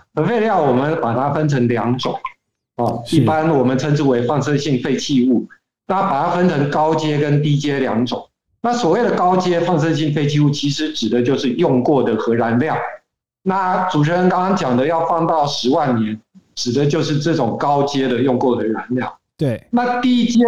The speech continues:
Speaker 1: 的放射性废弃物是什么呢？就比如说有受到污染的手套啦，或者一些，呃，过滤用的滤芯啦，那他们这种的这个，呃，辐射剂量率都很低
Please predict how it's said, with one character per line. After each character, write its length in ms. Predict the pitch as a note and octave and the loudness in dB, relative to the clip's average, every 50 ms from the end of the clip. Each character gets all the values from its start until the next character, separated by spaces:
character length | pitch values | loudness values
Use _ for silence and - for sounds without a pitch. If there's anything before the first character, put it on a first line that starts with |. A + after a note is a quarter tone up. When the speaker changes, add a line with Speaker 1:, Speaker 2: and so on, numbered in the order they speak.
| A3+ - | 4 2
Speaker 1:
的 160 | G#3 G3+ F#3 | 2 2 2
放 180 | F#3 F#3 A3+ G#3 | 2 2 2 0
射 140 | F#3+ G#3 G3+ | 2 2 2
性 220 | F#3 G3 G3+ G3+ | 2 2 2 2
废 160 | G3+ G3 F#3 | 2 0 -2
弃 180 | F#3 F3 F#3+ F#3+ | 0 2 4 4
物 100 | F3+ E3 | 4 4
是 180 | - - F3+ | 4 2 -2
什 140 | D#3 - B2+ | -2 0 -2
么 140 | A2+ A#2+ B2 | 0 0 0
呢？ 180 | C3+ C#3 C3+ C3+ C3+ - - _ _ _ _ | 0 0 -2 -6 -8 -10 -14 _ _ _ _
就 100 | - A3 | -2 0
比 120 | F3+ F3+ F3+ | 0 2 2
如 80 | F3+ | 2
说 260 | F3+ G3+ G#3 G3+ G3+ | 2 2 0 2 2
有 160 | G3 E3+ D3 C#3+ | 2 2 0 0
受 160 | D3 F#3+ G3 | 0 0 0
到 160 | F3+ F3+ F3+ | 2 2 4
污 160 | F3+ F#3+ F#3 | 4 4 4
染 180 | F3+ C#3+ C3 B2+ | 4 2 2 0
的 100 | C#3 C#3+ | 0 0
手 300 | C#3+ - B2 A#2 A2+ A2 | -2 -2 -2 -2 -2 -2
套 360 | A2 - F#3+ G3 E3 D#3+ D#3 | -2 -2 -2 0 0 0 0
啦， 340 | D3+ D3 D3 D3 D3 D3+ D3 C#3+ - - - _ | 0 0 0 -2 -2 -2 -4 -4 -6 -10 -14 _
或 100 | - G3 F#3+ | -4 -2 -2
者 100 | - D3 | 0 0
一 120 | D3 E3 | 0 0
些， 480 | D#3 - F3+ F3 E3+ F3 F3 F3 F3 F3 F3 - - _ - | -2 -2 -2 0 0 2 2 0 0 -2 -4 -8 -12 _ -4
呃， 120 | C3 A#2+ | -4 -2
过 220 | A#2+ - F#3+ F3+ | 0 2 2 4
滤 120 | F3 F3+ F3+ | 4 4 2
用 220 | F#3 F3 D#3+ D3 | 2 2 2 2
的 140 | C#3+ C#3 C3+ | 2 2 2
滤 280 | C#3+ F3+ F#3 D#3+ D3 C#3+ | 4 4 4 4 2 0
芯 340 | D3 - D#3 D#3+ D#3 D#3 | 0 -2 0 0 2 2
啦， 320 | D#3 D3+ D3+ D3+ D3 D3 D3 - - - _ _ _ - | 0 0 -2 -2 -2 -4 -4 -6 -8 -14 _ _ _ -4
那 140 | G#3 G#3+ | -4 -2
他 240 | A3 A3 - A#3+ B3 | -2 -4 -4 -2 0
们 160 | B3 A#3 G3 | 0 0 0
这 160 | F3+ G3 G#3 F#3+ | 0 0 0 0
种 360 | F#3 A3 B2+ A#2+ G#2+ G#2+ A2 | 0 0 0 0 0 0 0
的 240 | C3 B2+ B2 B2 A#2+ | 0 0 0 2 0
这 140 | B2 D3+ C#3 | 0 -2 -2
个， 440 | C3 C3+ B2+ B2 B2 A#2+ B2 B2 - _ _ _ _ _ _ - | 0 0 0 2 0 0 -2 -4 -8 _ _ _ _ _ _ -8
呃， 160 | - B2 A2+ A2+ | -4 -2 -2 -2
辐 240 | A2+ A#2 - C3 D#3 | -2 -2 0 0 0
射 480 | - G#3 G3 E3 D#3+ D3+ - - - - - - - - | 0 0 0 0 0 0 0 -2 -2 -6 -8 -10 -12 -6
剂 140 | - G3 | -4 -2
量 200 | F3+ F3 E3+ D#3 | -2 0 0 0
率 140 | D#3+ D#3 D3 | 0 0 0
都 180 | - E3 F3 F3 | 0 0 2 2
很 240 | D3 A#2+ G2+ F#2 - | 2 0 -2 -4 -2
低 280 | - C3+ C3 C3 C3 | 0 0 0 0 0